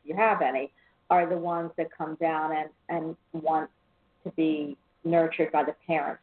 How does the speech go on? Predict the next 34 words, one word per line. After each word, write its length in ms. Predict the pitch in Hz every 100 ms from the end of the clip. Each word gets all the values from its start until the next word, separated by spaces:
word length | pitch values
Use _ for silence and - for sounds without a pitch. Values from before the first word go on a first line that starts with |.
| _
they 140 | 160 - -
pick, 180 | - - _ _ _ _
or 380 | 160 160 160 156
working 360 | 160 160 170 151
off 360 | 147 151 160 -
things, 260 | 165 160 160
or 360 | 160 160 156 -
asking 460 | 160 156 170 - 160
them 180 | 160 151 -
to 80 | -
come 180 | 156 139 -
help 240 | 147 143 -
them. 200 | - - - _ _ _ _ _
So 440 | 202 180 165 160 -
it, 180 | - - -
it's, 140 | 170 _ -
it's 180 | - -
a 100 | 185
very 360 | 226 233 214 -
interesting 540 | 180 190 185 - 190 -
<laughs> 120 | - -
concept 580 | 196 220 - 170 165
and, 140 | 196 180
and 200 | 180 185
one 180 | 202 220
that's 100 | 185 -
vast. 440 | 202 254 175 - - _ _ _ _ _ -
So 420 | 185 180 175 -
I 200 | 175 185
always 380 | 190 196 190 175 -
say 220 | 202 196
that 280 | 175 170 -
we 160 | 180 170 233
do, 260 | 247 233